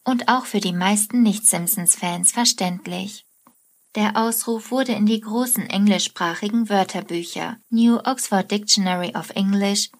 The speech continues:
Merriam-Webster und Oxford English Dictionary aufgenommen.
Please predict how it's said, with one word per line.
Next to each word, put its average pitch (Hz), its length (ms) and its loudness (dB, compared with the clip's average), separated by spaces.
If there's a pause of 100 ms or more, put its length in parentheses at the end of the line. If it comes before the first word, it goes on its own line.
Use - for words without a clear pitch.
(320)
Merriam-Webster 196 1120 2
und 254 240 -4
Oxford - 460 -4
English 202 400 -2
Dictionary 180 680 -2
aufgenommen. 180 880 -8